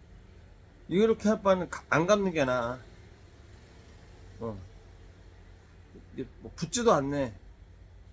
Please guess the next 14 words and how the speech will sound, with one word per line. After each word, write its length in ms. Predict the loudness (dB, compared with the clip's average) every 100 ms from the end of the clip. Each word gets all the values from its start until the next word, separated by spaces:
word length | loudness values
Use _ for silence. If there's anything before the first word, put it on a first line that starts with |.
| -20
붙질 320 | -16 -6 0 2
않아. 300 | 0 -2 -10 -16 -20 -18
중국제 320 | -10 -8 -6
거라서. 440 | -2 -2 -2 -8 -18 -20 -20 -20 -20 -20 -18
손에 260 | -6 -2 -2
묻어나고. 480 | -4 -4 -2 -4 -8 -16 -20 -20 -18 -18 -18 -20 -20 -20 -20 -20 -12
이걸 240 | 6 8 8
중국제 280 | 2 2
거 120 | 4 4
산단 240 | 6 6
말이야? 340 | 6 6 4 2 -10 0
어? 220 | 0 0 -8 -20 -20 -20 -20 -8
오백 280 | -2 4 4
원짜리? 440 | 6 4 4 2